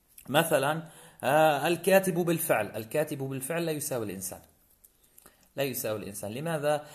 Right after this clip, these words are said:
لأن الإنسان في بعض الأحيان يكون أميا، لا يكتب بالفعل،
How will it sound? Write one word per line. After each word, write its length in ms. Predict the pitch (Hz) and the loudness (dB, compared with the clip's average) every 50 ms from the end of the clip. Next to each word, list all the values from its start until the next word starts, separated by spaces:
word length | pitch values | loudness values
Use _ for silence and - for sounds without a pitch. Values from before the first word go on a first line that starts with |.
| - - - - | -20 -20 -16 -12
لأن 520 | 123 117 123 110 - 123 139 139 135 135 | -8 -6 -6 -6 -6 -8 -8 -8 -8 -6
الإنسان 640 | 139 143 135 127 110 135 143 131 - 160 160 156 151 | -6 -6 -8 -8 -10 -10 -8 -6 -6 -6 -6 -6 -6
في 180 | 147 - 156 156 | -8 -6 -6 -4
بعض 240 | 151 160 143 139 151 | -2 -2 -2 -2 -2
الأحيان 460 | 160 156 135 - 143 170 165 165 170 | -4 -6 -6 -6 -6 -6 -4 -4 -4
يكون 440 | 170 165 160 160 165 175 170 165 131 | -4 -6 -6 -6 -6 -6 -6 -6 -6
أميا، 720 | 165 170 170 185 190 165 131 117 104 98 95 92 - - _ _ _ _ _ _ _ _ _ _ _ _ _ _ _ - _ _ _ _ _ _ _ - 143 131 - - 117 123 - _ _ _ _ _ _ _ _ _ _ _ _ _ _ _ _ _ - _ _ _ _ _ _ _ _ _ _ _ _ - - | -6 -6 -4 -4 -4 -4 -4 -6 -6 -6 -6 -10 -14 -20 _ _ _ _ _ _ _ _ _ _ _ _ _ _ _ -20 _ _ _ _ _ _ _ -20 -20 -20 -20 -20 -20 -20 -20 _ _ _ _ _ _ _ _ _ _ _ _ _ _ _ _ _ -20 _ _ _ _ _ _ _ _ _ _ _ _ -18 -8
لا 200 | - 113 135 175 | -2 0 2 2
يكتب 380 | 185 185 - 151 127 113 110 95 | 0 0 -4 -8 -8 -8 -10 -12
بالفعل، 380 | 98 95 - - - - - | -12 -10 -10 -8 -10 -10 -12